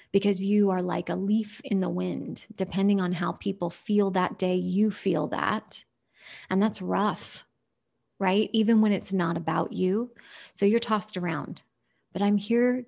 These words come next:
to give you hope. You don't have to be tossed around. You don't. You get to get your power back. You get to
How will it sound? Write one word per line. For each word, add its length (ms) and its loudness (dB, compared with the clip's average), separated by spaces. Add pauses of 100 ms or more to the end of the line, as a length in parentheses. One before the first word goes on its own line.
(120)
to 100 -2
give 300 0
you 180 0
hope. 380 -4 (160)
You 80 -2
don't 160 -2
have 460 -8
to 60 -6
be 140 -4
tossed 420 -10
around. 480 -8
You 100 -4
don't. 600 -2 (580)
You 140 6
get 540 -4
to 80 -2
get 420 -6 (320)
your 300 0
power 400 -2
back. 460 -8 (220)
You 220 0 (100)
get 360 -4
to 360 0